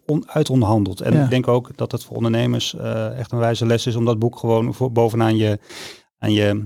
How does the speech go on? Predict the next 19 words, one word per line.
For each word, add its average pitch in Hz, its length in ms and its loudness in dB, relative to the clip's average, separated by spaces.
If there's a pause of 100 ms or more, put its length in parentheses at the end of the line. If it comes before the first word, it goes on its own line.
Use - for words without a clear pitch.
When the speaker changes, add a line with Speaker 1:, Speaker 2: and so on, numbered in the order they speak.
Speaker 1:
ja, 113 200 0
je 117 140 0
boekenta-, 135 360 0
<laughs> 123 100 0
je 151 180 2
boekenkast 127 440 -2
te - 60 -4
hebben 117 180 0
staan. 123 300 0
Van, 120 120 -8
goh, 131 80 0
Speaker 2:
Ja. 131 280 0 (180)
Speaker 1:
al 139 140 -2
Speaker 2:
Ja, 127 120 2
Speaker 1:
gewoon 151 200 2
als 139 160 2
Speaker 2:
eens. 139 180 4
Speaker 1:
reminder. 120 320 2
Ja. 120 180 -4